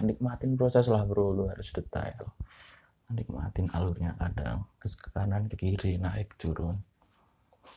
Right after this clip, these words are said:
Sampai lo bisa menempuh jalan yang lurus, gitu. Emang itu harus bisa, harus lo lakuin, Cuk.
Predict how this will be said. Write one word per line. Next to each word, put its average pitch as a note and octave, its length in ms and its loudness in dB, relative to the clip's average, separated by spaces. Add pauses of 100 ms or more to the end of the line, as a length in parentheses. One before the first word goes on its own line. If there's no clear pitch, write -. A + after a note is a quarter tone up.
(260)
Sampai D#2+ 320 0
lo F2 120 2
bisa F2 240 0
menempuh G#2 280 2
jalan F#2 240 2
yang G2+ 160 0
lurus, - 800 0
gitu. - 160 -4 (1200)
Emang G#2 200 0
itu F#2 120 2
harus F#2+ 240 2
bisa, - 240 -4
harus G2+ 360 2
lo F2+ 120 4
lakuin, - 480 -2
Cuk. - 200 -8